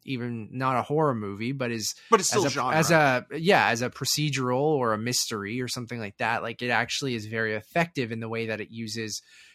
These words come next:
Speaker 1: you know, different computers and different O S systems and different cameras and different security mixed with iPhones and mixed with computers. And, like, I just feel like this was just so one note, and it was just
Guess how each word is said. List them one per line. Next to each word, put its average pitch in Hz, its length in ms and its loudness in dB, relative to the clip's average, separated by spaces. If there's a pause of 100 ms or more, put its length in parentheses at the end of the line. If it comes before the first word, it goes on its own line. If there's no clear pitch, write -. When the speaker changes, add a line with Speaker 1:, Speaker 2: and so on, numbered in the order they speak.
Speaker 1:
you 135 100 -6
know, 117 100 -4
different 127 340 -8
computers 151 680 2
and 117 100 -6
different 139 320 -6
O 151 180 0
S 190 260 2
systems 101 520 -4
and 120 120 -8
different 147 320 -10
cameras 135 640 -2
and 113 160 -8
different 139 440 -8
security 185 560 0
mixed 123 280 -6
with 143 200 -6
iPhones 135 720 -2
and 113 160 -8
mixed 117 220 -10
with 147 100 -12 (140)
computers. 170 640 -2
And, 117 100 -8
like, 120 160 -6 (460)
I 180 100 6
just 170 220 2
feel 208 160 10
like 175 200 8
this 170 380 6
was 160 180 2
just 143 240 0
so 160 160 6
one 135 440 2
note, 107 400 -2
and 117 120 -6
it 117 140 -6
was 117 180 -6
just 127 440 0